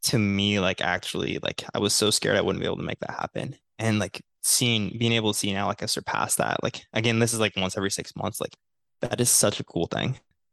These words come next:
But there's very few moments where I actually, like, take time to appreciate that, to be honest. And then past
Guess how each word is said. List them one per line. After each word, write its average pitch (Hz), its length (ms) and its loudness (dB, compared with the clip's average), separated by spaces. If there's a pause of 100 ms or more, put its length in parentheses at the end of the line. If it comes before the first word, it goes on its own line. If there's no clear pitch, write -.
(100)
But 117 140 6
there's 117 200 6
very 117 280 6
few 107 200 0
moments 98 380 -2
where 55 120 0
I - 20 0
actually, - 420 -2
like, - 280 -4 (240)
take 90 180 -2
time 87 260 -4
to 101 120 -4
appreciate - 540 0
that, - 280 0 (680)
to 151 80 -6
be 123 120 6
honest. 98 520 2
And 120 120 0
then 117 140 2
past - 480 0